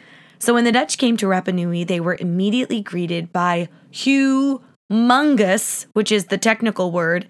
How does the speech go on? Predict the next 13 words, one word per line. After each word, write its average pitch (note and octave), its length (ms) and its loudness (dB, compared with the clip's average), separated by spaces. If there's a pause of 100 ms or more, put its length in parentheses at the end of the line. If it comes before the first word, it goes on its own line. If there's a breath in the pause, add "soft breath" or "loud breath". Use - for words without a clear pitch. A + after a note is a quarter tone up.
(100)
<laughs> - 120 -20
statues F#3+ 880 -2 (320 loud breath)
of G#3 200 0 (140)
angular A3 600 2
heads. - 760 -6 (120)
They A#3 120 2
were A#3 280 0
understandably B3 1000 0
shocked, F#3+ 520 -2
and G#3+ 200 0
their A#3+ 120 0
flappers A3 760 -2
were A#3 500 0